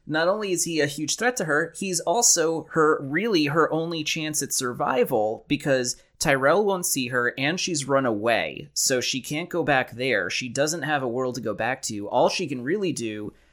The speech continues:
is rely on the, you know, good intentions of Harrison Ford to let her keep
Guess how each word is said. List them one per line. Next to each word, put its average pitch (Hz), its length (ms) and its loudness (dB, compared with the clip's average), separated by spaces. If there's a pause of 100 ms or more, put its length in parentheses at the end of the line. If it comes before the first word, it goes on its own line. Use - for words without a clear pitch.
(100)
is 120 200 -2
rely 131 600 2
on 127 400 -2
the, 117 400 -8 (180)
you 131 140 -4
know, 117 160 2
good 135 320 0
intentions 123 760 -4
of 113 480 -4
Harrison 139 520 0
Ford 131 640 4
to 123 480 -4 (320)
let 143 200 2
her 156 180 4
keep - 420 -4